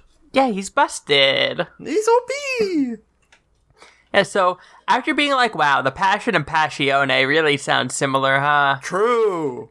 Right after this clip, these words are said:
Speaker 1: Uh, Joji gets dragged through Funny's hands again by the strand of hair, and he lands next to Kars in a parallel world. Kars punches Joji, removing and reading his memory disk, and then he states that this isn't the, quote, "real world."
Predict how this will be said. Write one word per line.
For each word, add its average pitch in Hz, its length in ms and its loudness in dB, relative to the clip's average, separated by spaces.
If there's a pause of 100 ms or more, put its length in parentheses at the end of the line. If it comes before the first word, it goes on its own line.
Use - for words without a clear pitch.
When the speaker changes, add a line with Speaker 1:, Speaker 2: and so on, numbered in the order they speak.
(140)
Speaker 1:
Uh, 151 140 2
Joji 165 340 0
gets 170 220 -2
dragged 147 380 0
through 156 140 -2
Funny's 143 400 -4
hands 139 520 -2
again 143 500 0
by 139 160 2
the 135 80 -2
strand 135 320 -2
of 123 100 -10
hair, 175 540 -2 (640)
and 143 340 2
he 160 80 2
lands 160 200 0
next 165 160 -2
to 139 100 -4
Kars 139 320 0
in 135 80 -4
a 131 40 -8
parallel 131 420 0
world. 156 480 2 (340)
Kars 151 320 0
punches 175 420 -2
Joji, 143 640 0 (440)
removing 147 840 0
and 139 220 0
reading 135 360 -2
his 131 140 -6
memory 170 360 0
disk, 185 440 -2 (360)
and 139 80 -4
then 156 120 4
he 151 80 -2
states 151 300 2
that 135 140 -14
this 143 160 2
isn't 135 360 -4
the, 135 120 2
quote, 135 360 0
"real 127 360 0
world." 139 540 0